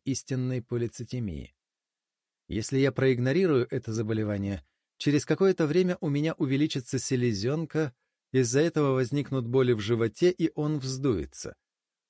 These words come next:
Параллельно разовьётся язвенная болезнь желудка — которая сама по себе может причинить немало проблем.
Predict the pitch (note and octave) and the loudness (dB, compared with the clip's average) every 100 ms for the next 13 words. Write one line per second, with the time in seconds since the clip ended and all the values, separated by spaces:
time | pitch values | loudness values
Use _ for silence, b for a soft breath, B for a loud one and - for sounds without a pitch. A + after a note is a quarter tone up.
0 | - B2 B2 C#3+ F3 F3+ F3+ D#3 D3 D3 | -2 2 4 4 2 0 0 0 2 2
1 | D#3 - D3 D3 C3+ C#3+ D3 D3+ D3 C#3 | 0 0 0 2 0 0 0 0 0 0
2 | C#3 C#3+ B2+ C#3+ B2 D#3 C#3 G2+ - E2 | 0 0 0 -2 0 0 0 -2 -4 -8
3 | D2 - _ _ - A#2+ B2 B2+ A#2+ C3+ | -8 -12 _ _ -4 0 2 2 2 0
4 | C3+ C3 C#3 - D#3+ C#3+ B2 A#2 A#2+ B2+ | 0 -2 -4 -2 0 2 2 2 0 0
5 | A#2+ B2 B2+ D3 - C3+ C3+ A#2+ A#2 A2 | -2 0 -2 -2 -4 -2 0 0 -2 -2
6 | B2 G#2+ E2 C#2 | -2 -2 -4 -6